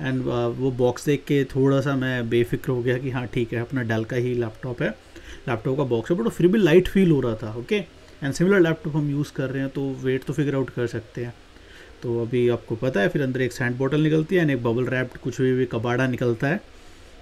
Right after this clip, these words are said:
जिसे अब तक open नहीं किया है हमने, box को उठा के रखा हुआ है।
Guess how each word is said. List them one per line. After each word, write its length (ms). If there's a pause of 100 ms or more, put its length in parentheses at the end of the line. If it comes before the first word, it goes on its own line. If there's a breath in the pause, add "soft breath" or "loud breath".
(100 loud breath)
जिसे 260
अब 260
तक 180
open 280
नहीं 180
किया 300
है 60
हमने, 160
box 320
को 120
उठा 200
के 120
रखा 300
हुआ 220
है। 140